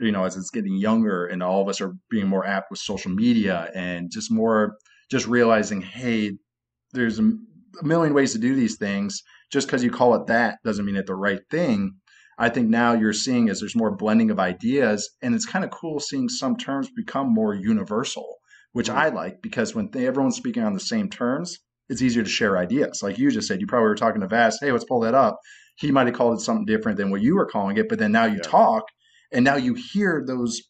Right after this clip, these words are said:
Speaker 1: different terms being used, the way they're using it, the verbiage they use, the, the, the philosophy behind things. And I think that's the great, the better thing about social media and just the people on it right now, including yourself and all the other guys that we're friends with.
Speaker 2: I love that. Yeah, and I love the, the sense of community, 'cause you, you really hit on something there. It's like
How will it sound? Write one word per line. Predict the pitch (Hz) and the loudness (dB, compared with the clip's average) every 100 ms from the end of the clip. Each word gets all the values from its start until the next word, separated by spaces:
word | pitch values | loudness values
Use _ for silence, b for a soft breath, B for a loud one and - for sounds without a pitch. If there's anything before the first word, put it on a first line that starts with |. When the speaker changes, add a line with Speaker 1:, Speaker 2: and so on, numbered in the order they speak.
| _ | _
Speaker 1:
different | 156 156 131 | -8 -6 -4
terms | 190 185 175 | 0 0 0
being | 123 104 | 0 0
used, | 95 90 | 0 -4
the | 120 | -6
way | 123 139 160 | -2 2 4
they're | 160 113 | 4 4
using | 98 95 92 | 2 0 -4
it, | |
the | 92 107 | -6 -2
verbiage | 147 170 120 110 | 0 2 0 -4
they | 98 | -6
use, | 92 92 90 - | -6 -4 -8 -6
the, | 120 110 107 B B B _ | -2 -2 -2 B B B _
the, | 143 123 120 | 2 4 2
the | 120 | -2
philosophy | - 123 123 151 143 120 104 | -2 2 2 2 -4 -6 -6
behind | 87 87 82 | -4 -6 -8
things. | - - - | -10 -16 -8
And | 147 135 | -2 0
I | 131 | 0
think | 156 143 | -2 -2
that's | 127 | -2
the | 120 113 107 | -2 0 0
great, | 120 120 120 123 | 0 0 -2 -4
the | 110 | -2
better | 120 117 | 0 0
thing | 110 123 110 | -2 -2 0
about | 101 101 98 - | 0 0 -2 -8
social | - 131 120 | -8 -4 0
media | 113 117 110 | 2 4 2
and | 110 107 | 0 -4
just | 104 | -6
the | - | -8
people | 113 - 95 | -8 -8 -10
on | 104 107 | -6 -4
it | 98 - | -4 -8
right | - - | -16 -18
now, | 80 98 | -16 -12
including | 113 113 110 | -6 -2 -2
yourself | 95 - 113 107 104 | -2 -2 0 0 0
and | 90 82 b b b - | -6 -12 b b b -2
all | 110 | 0
the | 101 | 2
other | 101 | 0
guys | 95 87 87 | -2 -4 -4
that | 92 | -4
we're | 92 90 | -6 -6
friends | 101 98 | -6 -6
with. | 82 76 - - | -8 -14 -16 -6
Speaker 2:
I | 95 | -2
love | 101 98 | -2 -2
that. | 87 85 | -2 -2
Yeah, | 98 | -4
and | 98 92 | -4 -4
I | |
love | 92 98 | -4 -4
the, | 92 90 | -2 -4
the | 92 | -4
sense | - 104 | -8 -8
of | 95 | -10
community, | 78 101 101 | -8 -4 -4
'cause | 82 | -4
you, | 101 101 107 - | -6 -4 -6 -8
you | 95 | -8
really | 107 104 | -4 -4
hit | 98 | -4
on | 104 98 | -4 -6
something | - 87 85 | -8 -8 -6
there. | 92 | -4
It's | 87 104 | -4 -4
like | 92 | -6